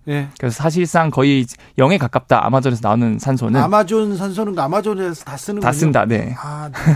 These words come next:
Speaker 2: <laughs>
Speaker 1: 녹조가 다른 세균들이 만든다.
Speaker 2: 네.
Speaker 1: 알겠습니다.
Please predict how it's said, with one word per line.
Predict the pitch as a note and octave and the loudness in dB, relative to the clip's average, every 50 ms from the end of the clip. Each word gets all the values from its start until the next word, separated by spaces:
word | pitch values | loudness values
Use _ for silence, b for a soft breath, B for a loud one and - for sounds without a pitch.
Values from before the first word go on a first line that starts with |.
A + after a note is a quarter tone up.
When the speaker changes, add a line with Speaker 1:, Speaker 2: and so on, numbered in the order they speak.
| C3 D#3+ C3+ | 4 2 2
Speaker 2:
<laughs> | A2+ B2+ - B2+ A#2+ - - - | 0 -2 -2 -4 -6 -6 -8 -6
Speaker 1:
녹조가 | C3+ C3+ B2+ - - - F#3+ F#3 D3+ C#3+ C#3+ C#3+ C3+ B2+ B2+ | -6 -6 -6 -8 -10 -6 -6 -4 -4 -4 -6 -6 -6 -10 -12
다른 | - B2+ D3 D#3+ D#3+ D#3 | -8 -6 -4 -4 -4 -2
세균들이 | D3 F3+ G#3 F#3+ F#3+ G3+ F#3+ E3+ F3 D#3 E3 | 0 -2 -2 0 0 -2 0 0 -2 -2 -2
만든다. | D3+ C3+ A#2+ A#2+ A#2+ - C#3 C3+ B2+ A#2 B2+ C3+ B2+ - - | -2 -2 -4 -4 -6 -6 -6 -6 -4 -2 -4 -4 -6 -6 -2
Speaker 2:
네. | D#3 C3+ A#2+ A2 G#2+ - | 0 2 2 2 2 2
Speaker 1:
알겠습니다. | C3 C#3+ C#3+ C#3 E3+ D#3 - E3+ E3 D3+ D3 C#3 | 0 0 0 0 -4 -6 -6 -10 -10 -10 -10 -12